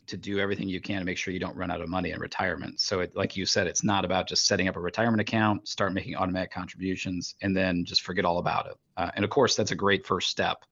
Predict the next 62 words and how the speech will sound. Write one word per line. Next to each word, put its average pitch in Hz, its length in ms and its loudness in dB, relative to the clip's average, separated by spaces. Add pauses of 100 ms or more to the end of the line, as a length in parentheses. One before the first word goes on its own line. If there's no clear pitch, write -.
(160)
but 101 140 0
there's 95 120 0
a 92 40 -2
lot 98 240 2
more 87 180 2
to 82 240 -6
it. - 160 -10
So 92 360 2 (160)
in 110 120 4
order, 113 400 6
I 95 80 4
would 92 160 2
say, 95 540 0
you 95 80 -2
know, 92 100 -4
the 90 80 -8
things 104 280 -2
that 92 120 -6
we 104 120 0
advise 90 380 -2
people 92 280 -6
on 87 160 -4
is 80 160 -6
first, - 480 -4
uh, 87 240 -2
do - 120 -10
you 85 80 -4
have 101 240 0
an 101 60 2
emergency 95 460 0
fund 92 240 -2
in 92 100 -2
place? 85 460 -6
So - 140 -8
we 90 40 -6
wanna 95 140 -2
make 92 160 0
sure 95 160 -2
that's 87 140 -2
taken 85 280 -6
care 73 220 -10
of. - 160 -12 (180)
And 95 80 0
then 95 120 4
second, 127 340 4
we 113 80 8
would 98 100 4
just - 200 -4
work 101 180 0
through 104 320 -2
that 104 180 2
three-legged 101 520 2
stool 98 580 2
of 90 320 2
retirement 95 420 -2
income. - 600 0
Uh, 85 160 -2
do 87 100 -4
you 95 60 2
have 92 100 -2
a 95 60 -6
plan 110 480 2